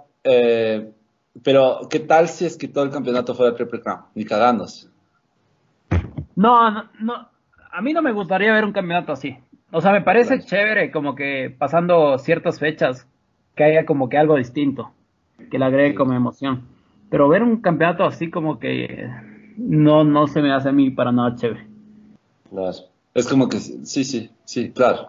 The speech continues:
Speaker 1: Ah, o sea, por ejemplo, para mí tampoco. Por eso me pu-, me pongo a pensar ahorita y digo, "Chucha", o sea, está bien para tener en, en ciertas fechas, pero tener todo un campeonato así, no.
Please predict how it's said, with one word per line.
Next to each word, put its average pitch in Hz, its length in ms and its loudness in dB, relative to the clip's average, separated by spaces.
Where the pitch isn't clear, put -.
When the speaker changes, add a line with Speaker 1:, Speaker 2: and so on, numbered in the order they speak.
Speaker 1:
Ah, 110 140 4
o 117 120 2
sea, 131 160 4
por 127 80 4
ejemplo, 131 260 0
para 117 160 2
mí 127 120 0
tampoco. 110 420 -6
Por 110 100 -4
eso 120 120 -4
me 113 100 0
pu-, 113 220 -12
me 110 100 -4
pongo 123 200 2
a 123 40 -6
pensar 113 300 2
ahorita 110 260 0
y 104 60 0
digo, 107 300 0
"Chucha", 120 260 -4
o 113 80 2
sea, 135 120 4
está 151 240 2
bien 165 440 2
para 135 220 2
tener 131 300 -2
en, 135 240 -4
en 123 80 -6
ciertas 139 400 -4
fechas, 139 340 -2
pero 120 220 -2
tener 117 320 0
todo 127 220 6
un 123 80 -4
campeonato 117 480 0
así, 127 440 -4
no. 107 360 0